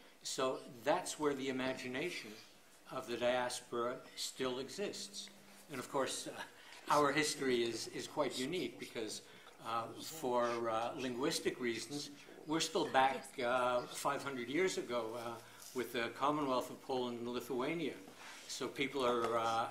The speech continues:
either Galiciana or they're, uh, Litvaks. Uh,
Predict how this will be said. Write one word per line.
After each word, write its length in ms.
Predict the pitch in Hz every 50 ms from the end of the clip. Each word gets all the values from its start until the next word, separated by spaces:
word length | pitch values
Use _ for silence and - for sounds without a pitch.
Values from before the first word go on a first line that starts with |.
| - 196
either 300 | 170 131 131 113 123 117
Galiciana 760 | - 123 117 117 120 117 - - 131 127 131 143 160 180
or 220 | 185 170 147 139 131
they're, 320 | 123 131 139 139 143 143
uh, 40 | 139
Litvaks. 720 | 139 147 165 208 208 - - - 104 - - - - - - - - - - 139 - - - - - - - - - -
Uh, 340 | 123 120 123 123 120 120